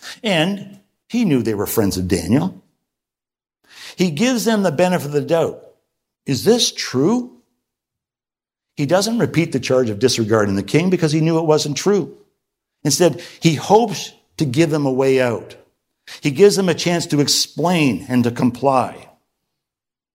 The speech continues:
Verse fifteen, "Now if you're ready," in other words, "Oh, perhaps you didn't hear the cue. Uh, at the moment you hear the music, I'll give you another chance."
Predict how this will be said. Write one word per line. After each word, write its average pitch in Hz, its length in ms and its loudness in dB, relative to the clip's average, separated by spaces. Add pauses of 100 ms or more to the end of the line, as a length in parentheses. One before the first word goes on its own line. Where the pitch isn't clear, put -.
(460)
Verse 104 180 -12
fifteen, 117 540 0
"Now 135 220 2
if 123 140 -4
you're 135 160 0
ready," 165 480 0 (180)
in 131 80 -2
other 131 140 4
words, 117 160 -2
"Oh, 120 220 2
perhaps 127 420 -2
you 123 60 4
didn't 120 180 0
hear 113 180 0
the 98 80 -4
cue. 123 560 0 (420)
Uh, 113 220 2
at 113 140 -6
the 123 60 -4
moment 139 280 2
you 123 60 -4
hear 127 100 0
the 113 80 -4
music, 120 540 -2
I'll 107 60 -6
give 110 280 -2
you 117 80 2
another 113 240 0
chance." - 720 -2